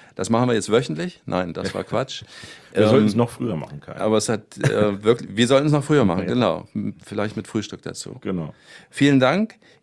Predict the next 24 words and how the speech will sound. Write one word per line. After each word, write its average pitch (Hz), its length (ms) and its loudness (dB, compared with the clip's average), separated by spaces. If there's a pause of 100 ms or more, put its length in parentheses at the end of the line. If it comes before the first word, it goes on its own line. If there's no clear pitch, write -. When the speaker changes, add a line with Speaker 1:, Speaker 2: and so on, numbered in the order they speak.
(100)
Speaker 1:
Ähm, 123 500 4 (480)
zu 135 640 0 (240)
dem 117 140 4
zweiten 175 460 0
Werbeblock 95 560 0
jetzt 85 180 -6
noch 85 80 -2
mal 87 140 -2
ganz 87 260 -2
kurz. - 520 -2
Ähm, 113 560 -2 (200)
vielleicht 107 300 -4
müssen 117 160 -2
wir 117 60 2
da 110 140 2
noch 113 100 2
eine 107 120 -2
Fanfare 107 480 -6
irgendwie 123 340 -6
mal 107 400 -6
Speaker 2:
Ja. 92 80 -2
Speaker 1:
einspielen, 131 500 -4
aber, 107 280 0 (520)
ähm, 104 640 0